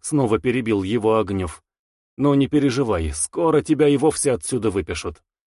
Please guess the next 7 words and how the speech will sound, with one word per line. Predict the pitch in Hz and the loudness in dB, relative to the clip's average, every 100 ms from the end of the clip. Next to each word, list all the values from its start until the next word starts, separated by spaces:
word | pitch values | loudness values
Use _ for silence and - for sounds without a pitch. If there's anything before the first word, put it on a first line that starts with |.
| _ _ - | _ _ -2
Я | 175 170 | 0 0
чего | - 196 196 | -2 0 0
пришёл-то? | - 208 165 123 - 73 - _ _ | 0 -2 -2 -4 -4 -12 -12 _ _
Новость | 202 220 214 143 - 98 | -2 2 4 2 0 -6
для | 85 110 | -2 -2
тебя | - 107 92 | -2 -4 -2
есть». | 87 80 - | -2 -6 -12